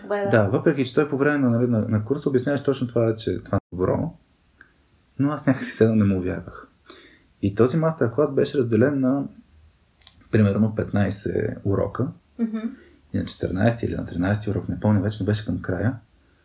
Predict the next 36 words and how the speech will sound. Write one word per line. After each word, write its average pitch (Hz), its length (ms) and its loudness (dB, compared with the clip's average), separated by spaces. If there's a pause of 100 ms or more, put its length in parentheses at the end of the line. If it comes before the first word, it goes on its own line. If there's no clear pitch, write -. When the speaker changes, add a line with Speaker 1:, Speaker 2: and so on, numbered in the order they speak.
(360)
Speaker 2:
А, - 300 -2
Крис 123 240 2
Вос 113 480 0 (800)
разказа 104 420 2
история, 107 460 2
защо 101 300 0
изобщо 98 320 0
е - 40 -10
почнал 90 260 -4
да 85 60 -6
се 90 100 -8
занимава 87 400 -2
с - 420 -14
преговори, 98 380 -2
защо 87 580 -2 (420)
е - 20 -14 (100)
влязъл 87 260 -2 (100)
в - 100 -14
Ф 90 140 -2
Б 92 120 -4
Р 98 40 2
и 95 120 2
така - 200 -8
нататък. - 520 -8 (340)
Speaker 1:
Мгм. 220 180 -4 (280)
Speaker 2:
И 101 120 -2
разказа 101 380 0
една 104 180 4
история, 104 480 0
която, 123 680 0
като - 200 -6
бил 104 180 0
дете, 113 460 -2 (120)
играл 175 320 0
си 170 160 -8
на, 165 120 -4